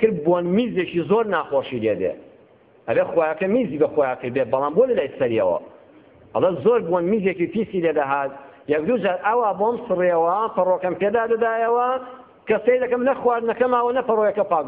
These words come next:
ماوە. خۆم لێگرت لە کولانکەیەکەوە سەردەمی ئەو کاتە نە دەرگای مقەفەت یۆگێستا هەبوو، نە پەنجەرەی ئاوە. سەیر دەکەم ڕێویەک بە خواردنەکە فێر بووە. بیابانە ڕێوی لە کونەوە خۆی کاتە ژوورەوە خواردنەکە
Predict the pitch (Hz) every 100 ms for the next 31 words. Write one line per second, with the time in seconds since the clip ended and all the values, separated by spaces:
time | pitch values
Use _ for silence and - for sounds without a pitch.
0 | 135 120 107 98 - - - 175 185 277
1 | 285 269 240 233 247 233 233 - - 185
2 | 262 262 226 214 214 220 190 190 185 196
3 | 185 226 233 254 226 208 208 226 208 196
4 | 262 262 220 220 202 208 180 196 180 185
5 | 160 175 175 208 226 196 175 170 165 156
6 | 143 143 147 - - - - - 226 294
7 | 233 - 294 254 220 220 262 302 254 -
8 | 226 208 208 202 - 147 110 101 82 -
9 | - - - 147 190 233 269 233 214 -
10 | - - - _ - 170 190 277 254 -
11 | 247 247 - 240 285 254 220 196 156 180
12 | 170 147 185 185 185 190